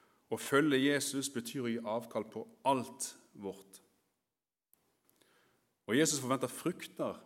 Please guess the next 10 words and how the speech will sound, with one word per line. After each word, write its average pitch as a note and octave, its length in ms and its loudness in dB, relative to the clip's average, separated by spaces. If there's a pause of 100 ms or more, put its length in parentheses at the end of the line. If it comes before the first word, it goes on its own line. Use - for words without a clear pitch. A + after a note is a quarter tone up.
(580)
av G2 160 -4
det A2 160 2
som G2 240 -2
han F#2+ 160 -4
har F2 140 -6
overlatt E2+ 420 -8
oss. - 220 -18 (1400)
Og G#2 100 -2
disse C3+ 160 0
fruktene, B2 540 0